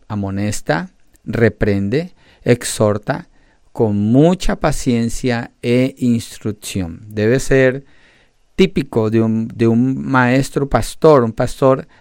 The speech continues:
amonestar a los demás creyentes, reprenderlos, exhortarlos con mucha paciencia e instrucción. No está hablando de imponerse, está hablando de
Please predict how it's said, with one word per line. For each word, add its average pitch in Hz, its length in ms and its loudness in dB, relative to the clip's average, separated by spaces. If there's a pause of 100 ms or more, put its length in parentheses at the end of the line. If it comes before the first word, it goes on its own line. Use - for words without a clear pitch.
amonestar 123 840 0
a 131 100 4
los 117 140 -2
demás 107 320 -4
creyentes, 104 580 -6
reprenderlos, 104 880 2
exhortarlos 135 840 -2 (500)
con 117 220 -2
mucha 113 400 0
paciencia 110 720 -4
e 107 100 -6
instrucción. 101 640 -6
No 107 60 -6
está 143 160 -4
hablando 139 280 0
de 139 80 0
imponerse, 135 600 -2 (420)
está - 260 -8
hablando 107 500 -4
de 101 320 -4